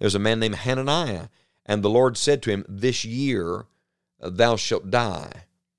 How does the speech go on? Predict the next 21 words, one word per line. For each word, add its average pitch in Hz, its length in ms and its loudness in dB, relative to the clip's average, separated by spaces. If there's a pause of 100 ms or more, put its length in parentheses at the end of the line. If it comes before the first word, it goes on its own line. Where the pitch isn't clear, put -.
(380)
That's 127 200 -6
powerful. 156 720 -2
What 180 160 -8
if 196 120 -6
you 180 100 -4
knew 165 160 0
this 147 240 0
were 139 120 -4
your 131 180 -2
year? 127 320 -2
I'm 127 100 -4
not 214 140 -8
trying 98 240 -2
to 80 40 -6
be 80 100 -6
morbid 95 420 0
or 117 60 -6
depressing. 120 500 -2
I'm 139 80 -8
just 131 200 0
saying, 151 360 0